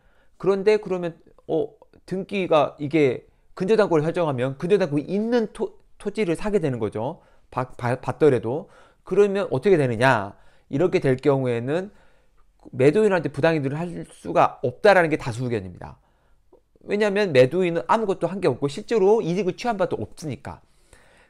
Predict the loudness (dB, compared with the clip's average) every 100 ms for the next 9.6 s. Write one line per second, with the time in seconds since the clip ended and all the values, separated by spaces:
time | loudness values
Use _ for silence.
0 | _ -2 2 0 0 0 2 6 4 4
1 | 0 0 0 -2 -10 -20 -20 -20 _ _
2 | _ -4 0 2 2 2 2 2 0 -2
3 | -8 -12 -4 -2 -2 -4 -10 -20 _ _
4 | _ _ _ _ -4 -4 0 0 0 -2
5 | -6 -4 -2 -2 -4 0 0 0 2 4
6 | 4 0 -2 -4 -4 -6 -6 -6 -8 -10
7 | 2 4 4 -2 -12 -20 -20 _ -8 -2
8 | 6 6 6 4 2 -2 -2 -2 -2 -4
9 | -4 -6 -4 -4 -4